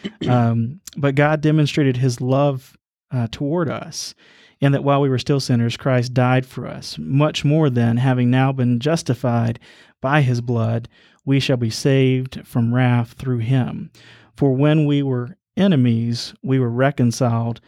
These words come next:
to God through the death of his Son. Much more, having been reconciled, we shall be saved by his life. And not only that, but we also rejoice in God through our own Lord Jesus Christ,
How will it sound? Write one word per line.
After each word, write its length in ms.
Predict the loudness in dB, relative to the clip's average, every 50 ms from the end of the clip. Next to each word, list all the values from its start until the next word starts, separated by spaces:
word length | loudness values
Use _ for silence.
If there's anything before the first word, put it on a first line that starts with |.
| _ _ _ _ _ _ _
to 100 | -4 -2
God 480 | 0 2 2 2 2 0 0 -2 -4 -6
through 200 | -4 -4 -2 -2
the 100 | -2 -2
death 400 | -2 0 0 2 0 0 -2 -6
of 120 | -8 -4
his 140 | -4 -4 -4
Son. 480 | -2 0 0 2 2 2 0 -2 -4 -6 -10 _ _ _ _ _ _
Much 280 | 0 0 0 0 0 0
more, 340 | 0 2 2 2 2 0 0
having 320 | 0 -2 0 0 0 0
been 200 | 2 2 2 2
reconciled, 840 | 2 2 0 2 0 0 0 0 0 0 0 2 0 -2 -2 -6 -8 -12 _ _ _ _ _ _
we 180 | -4 -2 0 0
shall 200 | 0 0 -2 -2
be 160 | 0 -2 -4 -4
saved 680 | -2 0 0 2 2 2 0 -2 -4 -8 -10 -10 -4
by 180 | -2 0 0 0
his 240 | 0 -2 -4 -6 -8
life. 560 | -8 -8 -8 -8 -10 -12 -14 -18 -20 _ _ _ -20 -20 -20 _ -20 -12 _
And 160 | 0 0 2
not 200 | 4 4 4 4
only 260 | 2 2 2 0 0 2
that, 480 | 2 2 2 2 0 -2 -8 -14 -16 -14
but 360 | -12 -4 0 0 0 0 -2 -6
we 360 | -4 0 2 2 2 2 0
also 360 | -4 -4 -4 -4 0 0 0
rejoice 600 | 0 0 -2 -2 0 0 0 2 0 0 -2 -4
in 180 | -6 -4 -2 0
God 400 | 0 2 2 2 2 0 -2 -4 -8 -14 -20 -20 -20 _
through 160 | -4 -2 0 2
our 100 | 2 2
own 440 | 2 2 2 4 2 2 0 -2 -2
Lord 540 | 0 2 2 2 2 0 -2 -4 -8 -10 -6 -2
Jesus 320 | 0 0 2 0 0 -4
Christ, 640 | -6 -6 -6 -6 -6 -8 -12 -12 -14 -14 -14 -16 _